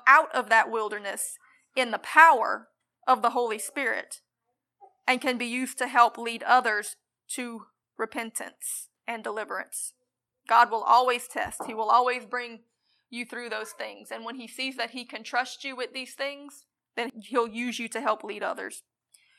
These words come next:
That's why what you overcome, you have power and authority over, because you have faith and understanding, and you can speak from a place of revelation that you can lead others out of that wilderness and temptation. So in other words,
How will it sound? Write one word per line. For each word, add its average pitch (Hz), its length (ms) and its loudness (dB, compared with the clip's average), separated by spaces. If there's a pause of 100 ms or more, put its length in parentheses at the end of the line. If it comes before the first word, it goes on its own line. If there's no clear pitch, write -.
(320)
That's 226 180 2
why 247 160 8
what 233 260 0
you 240 160 -8
overcome, 226 520 -2
you 220 120 -10
have 233 180 -2
power 214 320 0
and 208 120 -10
authority 214 440 -4
over, 220 300 -4
because 208 320 -10
you 214 100 -14
have - 200 -8
faith 226 220 -6
and 214 120 -10
understanding, 214 680 -8
and 214 120 -16
you 226 80 -10
can 226 180 -14
speak - 320 -12
from 220 100 -6
a 214 60 -8
place 214 300 -8
of 220 100 -8
revelation 214 580 -6
that 214 120 -10
you 226 120 -16
can 214 160 -14
lead 226 160 -12
others 214 480 -2
out 220 180 2
of 196 120 -12
that 202 220 -2
wilderness 214 480 -10
and 214 120 -16
temptation. - 640 -14 (1300)
So 247 180 2
in 247 80 4
other 330 260 10
words, 285 400 10